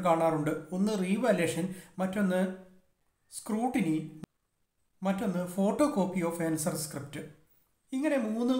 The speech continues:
ഓപ്ഷനുകൾ കാണാറുണ്ട്. ഇത് പലരും ഇത് മൂന്നും click ചെയ്യുന്നത് കാണാം.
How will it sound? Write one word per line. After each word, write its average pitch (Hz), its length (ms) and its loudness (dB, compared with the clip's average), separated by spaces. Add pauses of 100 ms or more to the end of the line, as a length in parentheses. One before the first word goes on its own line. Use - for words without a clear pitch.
ഓപ്ഷനുകൾ 202 420 2 (120)
കാണാറുണ്ട്. 165 420 2 (380)
ഇത് 254 100 -2 (140)
പലരും 254 260 4 (120)
ഇത് 247 80 0 (100)
മൂന്നും 240 320 2
click 226 220 -2
ചെയ്യുന്നത് 226 380 0
കാണാം. 196 240 6